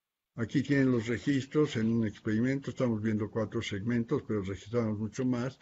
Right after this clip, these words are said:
y vean, es la es-, estimulación, eh, la actividad espontánea, vean cómo hay los distintos patrones, damos capsai-, capsaicina, vean cómo aumenta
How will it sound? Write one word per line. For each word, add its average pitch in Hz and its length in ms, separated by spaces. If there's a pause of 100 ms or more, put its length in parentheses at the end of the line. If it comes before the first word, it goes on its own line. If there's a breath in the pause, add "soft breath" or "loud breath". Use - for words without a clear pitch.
(360 loud breath)
y 120 100
vean, 135 280
es 123 140
la 113 140 (120)
es-, - 260 (100)
estimulación, 110 920
eh, 104 240
la 104 360
actividad 113 380
espontánea, 120 840
vean 110 260
cómo 98 360 (240 loud breath)
hay 107 140
los 98 200
distintos 98 500
patrones, 139 760 (400 soft breath)
damos 117 380
capsai-, 107 480 (280)
capsaicina, 131 880 (360 soft breath)
vean 123 260
cómo 120 300
aumenta 110 760